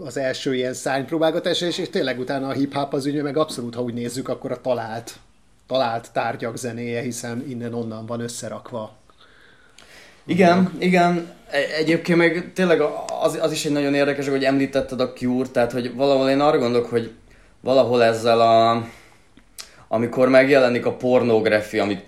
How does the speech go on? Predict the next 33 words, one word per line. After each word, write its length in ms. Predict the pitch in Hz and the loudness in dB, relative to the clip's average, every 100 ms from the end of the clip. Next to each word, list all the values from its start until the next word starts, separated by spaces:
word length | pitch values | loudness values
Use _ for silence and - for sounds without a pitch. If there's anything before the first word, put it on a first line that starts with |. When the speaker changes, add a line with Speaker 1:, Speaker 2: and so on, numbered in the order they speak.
| 90 87 - - | -16 -16 -16 -6
Speaker 2:
én, 300 | 104 104 98 | -2 -2 -2
én 140 | 110 110 | -2 0
mondjuk 300 | 104 95 95 | 0 -2 -2
nagyon 500 | 101 98 95 90 - | -2 0 0 -2 -6
imádok, 520 | 98 95 90 92 95 | -4 0 0 0 -2
na, 240 | 104 101 98 | -4 -2 2
az 260 | 127 147 | 2 2
kezd 420 | - 127 98 87 98 | 2 2 2 -2 2
el 260 | 95 95 | 4 4
úgy 260 | 98 107 104 | 0 -6 -6
szólni 520 | - - 104 95 92 | -6 0 2 4 2
már, 280 | 87 85 - | -2 -2 -4
tudod, 320 | 110 92 90 | -2 -2 0
mint, 360 | 90 85 85 - - - - - | -2 -4 -8 -12 -20 -20 -20 -14
mint 340 | - 92 90 - | -4 -2 -2 -2
ez 240 | 110 110 | -4 -2
a, 480 | 107 92 85 - - _ | 2 4 4 2 -10 _
ez 200 | 98 92 | -4 0
az 180 | 92 90 | 0 2
album. 540 | 87 80 78 78 71 - _ _ _ | 2 2 0 -8 -10 -16 _ _ _
Speaker 1:
Mhm. 260 | 139 135 120 | -8 -6 -4
Speaker 2:
És 140 | 95 | -4
ott 160 | 107 113 | -4 -2
azért 200 | 107 120 | 2 4
van 180 | 139 143 | 6 4
néhány 720 | 131 117 113 110 113 104 92 - - - | 2 2 2 2 0 -4 -12 -16 -14 -6
év, 320 | 107 104 90 - - | -2 -2 -2 -12 -10
hogy 140 | 107 104 | -6 -4
is 140 | 101 | -4
mondjam, 320 | 104 98 92 | -2 -2 -2
csúszás, 760 | 92 113 104 95 - 85 87 - | -4 -6 -6 -4 -2 0 -2 -4
meg 160 | 95 92 | -4 -2
ilyesmi, 580 | 90 82 - 92 92 | -2 -2 -4 -2 -4